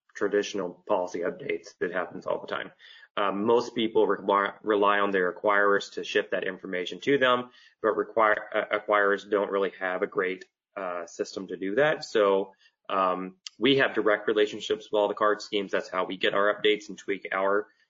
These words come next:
representment responses and things like that. Um, but yeah,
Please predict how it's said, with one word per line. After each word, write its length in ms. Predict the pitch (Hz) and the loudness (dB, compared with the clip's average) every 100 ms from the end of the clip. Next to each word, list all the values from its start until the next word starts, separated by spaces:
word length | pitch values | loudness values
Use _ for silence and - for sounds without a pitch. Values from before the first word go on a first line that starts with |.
| _ | _
representment 600 | 110 104 117 117 - 107 | -2 0 0 0 0 -2
responses 520 | 107 - 107 101 101 98 | -2 0 0 2 -2 -2
and 100 | 92 | -6
things 180 | 98 | -4
like 200 | 98 92 | -2 0
that. 260 | 135 147 87 _ _ _ - | 2 2 -2 _ _ _ -2
Um, 400 | 104 95 92 95 _ _ | 0 2 -2 -10 _ _
but 80 | 120 | 0
yeah, 220 | 117 107 | 2 2